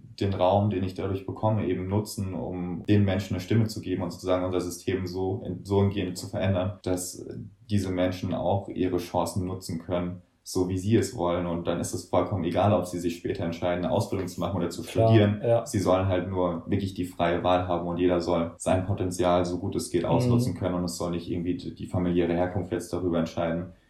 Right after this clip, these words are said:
Speaker 1: die eine Person da studieren gehen, obwohl für ihn vielleicht die Ausbildung viel besser wäre, nur weil er aus einer Akademikerfamilie kommt und die andere Person,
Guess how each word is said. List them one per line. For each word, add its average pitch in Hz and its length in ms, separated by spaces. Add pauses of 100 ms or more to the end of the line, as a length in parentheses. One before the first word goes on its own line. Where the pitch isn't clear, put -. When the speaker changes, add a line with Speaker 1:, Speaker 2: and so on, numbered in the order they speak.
(140)
Speaker 1:
die - 80
eine 87 220
Person 90 680
da 87 160
studieren 101 480
gehen, 101 160
obwohl 92 380
für - 100
ihn 113 180
vielleicht 90 460
die 90 80
Ausbildung 92 400
viel - 140
besser 90 480
wäre, 101 600
nur 95 160
weil 92 120
er 78 60
aus - 100
einer - 80
Akademikerfamilie 90 840
kommt 87 280
und 82 160
die 82 120
andere 87 220
Person, 85 480